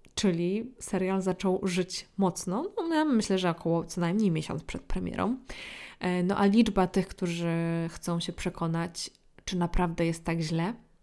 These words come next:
tylko rośnie. No jak mówiłam, też to wynika z oglądania trailera. No i na deserek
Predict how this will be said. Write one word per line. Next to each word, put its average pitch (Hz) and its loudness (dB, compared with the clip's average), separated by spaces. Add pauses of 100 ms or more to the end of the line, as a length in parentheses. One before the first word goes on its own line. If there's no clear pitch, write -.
tylko 185 0
rośnie. - 2 (1160)
No 320 -2
jak 294 -2
mówiłam, 170 2 (760)
też - -4 (120)
to 185 0
wynika 165 -2 (200)
z 170 -4
oglądania 165 2
trailera. 180 2 (1000)
No 247 8
i 262 6
na 170 2
deserek 240 2